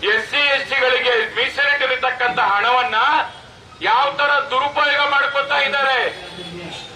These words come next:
ಬೇರೆ ಬೇರೆ ರೀತಿಯಲ್ಲಿ ಗ್ಯಾರಂಟಿ ಹಣಕ್ಕೆ, ಗ್ಯಾರಂಟಿ ಯೋಜನೆಗೆ ಈ ಹಣ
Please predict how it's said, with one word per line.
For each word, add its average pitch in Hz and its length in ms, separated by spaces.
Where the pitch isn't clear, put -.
ಬೇರೆ 269 260
ಬೇರೆ 285 160
ರೀತಿಯಲ್ಲಿ 277 520
ಗ್ಯಾರಂಟಿ 285 580
ಹಣಕ್ಕೆ, 262 320
ಗ್ಯಾರಂಟಿ 285 440
ಯೋಜನೆಗೆ 294 540
ಈ 233 40
ಹಣ 233 120